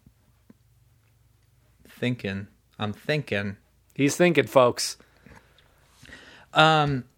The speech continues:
Speaker 1: yeah, I, this is, this is an interesting one because I, I feel like there's, I feel like there's a lot to talk about there, but there's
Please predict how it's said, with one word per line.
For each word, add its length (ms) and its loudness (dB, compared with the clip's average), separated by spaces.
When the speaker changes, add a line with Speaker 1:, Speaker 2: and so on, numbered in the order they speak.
Speaker 1:
yeah, 480 0
I, 380 0
this 280 -2
is, 300 -2
this 260 -6
is 120 -4
an 140 4
interesting 480 0
one 220 0
because 300 -2
I, 320 2
I 160 4
feel 440 2
like 500 2
there's, 680 2
I 40 -10
feel 160 4
like 160 0
there's 160 0
a 60 2
lot 300 2
to 80 -8
talk 220 0
about 200 2
there, 180 -2
but 160 -2
there's 180 0